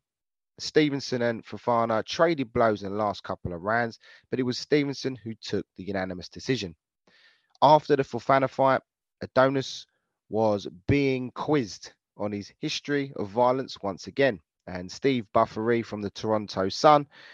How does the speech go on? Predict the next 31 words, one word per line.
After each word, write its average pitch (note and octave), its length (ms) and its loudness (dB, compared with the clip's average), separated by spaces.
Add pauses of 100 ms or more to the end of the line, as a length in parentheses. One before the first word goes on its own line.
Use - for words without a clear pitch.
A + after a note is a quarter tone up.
(360)
went E3+ 240 6
to - 100 -6
his E3+ 140 -4
training F3 420 2
camp F2 300 -10 (380)
at A2 260 0
the, A2 260 0
uh, G#2 220 0 (140)
Bromala B2+ 680 2
Boxing G#2+ 440 -2
Club F2+ 260 -6 (180)
on F#2+ 220 -10
December C3+ 380 -2
the B2+ 100 0
third, G#2 320 -2
two F#2+ 160 -8
thousand E2+ 380 -8
and D#2+ 100 -16
fourteen, F#2 500 -4 (160)
and B2+ 100 -2
he D3+ 60 -2
spoke - 380 4
to - 140 -8
the B2 80 -2
whole E3 340 4
team D#3 340 0
from - 180 -16
trainers B2+ 420 -2
to - 100 -14
sparring A#2+ 460 4
partners, D#2+ 520 -4